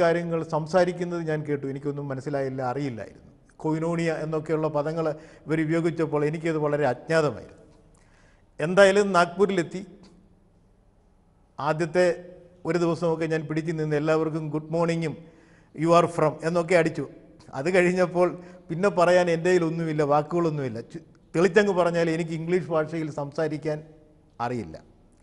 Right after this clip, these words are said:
ഒരു ദിവസം കഴിഞ്ഞപ്പോൾ ഇതൊന്ന് കഴിഞ്ഞു കിട്ടിയാൽ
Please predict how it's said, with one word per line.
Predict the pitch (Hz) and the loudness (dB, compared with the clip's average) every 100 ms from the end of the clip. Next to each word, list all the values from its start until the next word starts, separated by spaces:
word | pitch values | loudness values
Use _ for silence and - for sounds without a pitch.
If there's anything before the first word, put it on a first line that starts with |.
| _ _ _ _ _ _ _ _ _ _ _ _ - 160 | _ _ _ _ _ _ _ _ _ _ _ _ -8 2
ഒരു | 214 | 6
ദിവസം | 214 214 202 | 6 6 2
കഴിഞ്ഞപ്പോൾ | 185 180 165 175 | 2 0 -2 -2
ഇതൊന്ന് | 170 180 180 180 | 0 -2 -4 0
കഴിഞ്ഞു | 160 170 208 196 | 2 2 0 -2
കിട്ടിയാൽ | 156 170 | 0 0